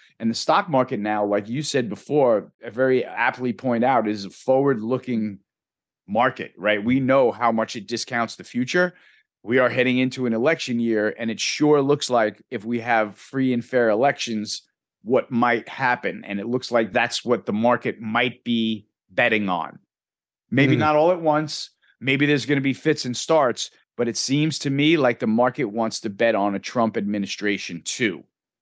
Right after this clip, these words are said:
Speaker 1: And I tell you one thing, it all depends on the altitude that you start out from. But that presidency, if that happens, that's not bearish stocks.
Speaker 2: Right.
Speaker 1: That's
Speaker 2: Okay.
Speaker 1: my whole thesis on bullish stock.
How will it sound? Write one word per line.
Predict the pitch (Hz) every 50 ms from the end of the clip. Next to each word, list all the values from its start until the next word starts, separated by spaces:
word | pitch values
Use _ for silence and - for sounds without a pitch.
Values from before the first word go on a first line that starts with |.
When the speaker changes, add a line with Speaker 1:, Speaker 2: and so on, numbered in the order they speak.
| _ _ _ -
Speaker 1:
And | 95 104 104 110
I | 110
tell | 113 - 131 123
you | 131 117
one | 110 117 120 123 123
thing, | - 139 143 151 156 156 147 _ _ _ _ _ _ _ _ -
it | 120 117
all | 123 131 131
depends | 117 117 - 117 127 123 120 117 110
on | 120 110 113 113 110 107 104 104 98 _ _ _ _ _ _ _
the | 113 117 107 -
altitude | 87 110 120 117 - 120 104 - - 127 123 123 107
that | 113 104
you | 110 113
start | - - - 120 110 113 104
out | 104 113 123 120
from. | - - 151 151 160 170 180 180 156 _ _ _ _ _ _ -
But | 117 113 95 85
that | 117 113 131 - -
presidency, | - 147 139 135 117 147 139 143 147 - - 143 147 143
if | 131 110 -
that | 123 110 107
happens, | 101 113 123 127 120 147 156 160 143 -
that's | - 107 - - 113
not | 120 120 117 - -
bearish | 117 113 110 107 104 -
stocks. | - - 98 - - - - - - - - _ _ _ _ _ _ _ _ -
Speaker 2:
Right. | 92 90 87 - _ _ _ _ _ _ _ _ _ _ -
Speaker 1:
That's | 135 123
Speaker 2:
Okay. | 123 123 113
Speaker 1:
my | 147 139 131
whole | 135 147 143
thesis | - - 147 131 - 123 110 -
on | 131 123 117 110
bullish | 117 127 123 117 -
stock. | - 127 117 107 - -